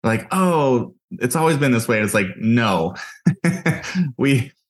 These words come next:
one of my partners lived in our, the basement of our first office, paying the guy a hundred bucks on the side. Like, that's,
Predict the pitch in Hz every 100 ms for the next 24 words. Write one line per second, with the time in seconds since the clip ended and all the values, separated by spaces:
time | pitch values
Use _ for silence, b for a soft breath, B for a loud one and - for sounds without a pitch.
0 | _ - 143 147 131 151 147 135 113 120
1 | 127 131 123 117 110 123 113 120 127 131
2 | 117 110 127 120 120 120 120 110 123 110
3 | 110 110 110 117 113 110 113 123 107 101
4 | 113 92 87 95 113 120 120 120 -